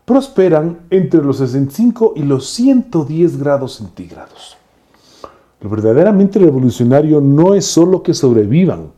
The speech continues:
sino cómo logran realizar transformaciones químicas a temperaturas relativamente bajas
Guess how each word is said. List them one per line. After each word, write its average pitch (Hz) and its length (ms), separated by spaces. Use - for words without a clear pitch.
sino 175 560
cómo 254 340
logran 170 480
realizar 135 500
transformaciones 135 920
químicas 180 500
a 131 100
temperaturas 131 680
relativamente 147 800
bajas 131 540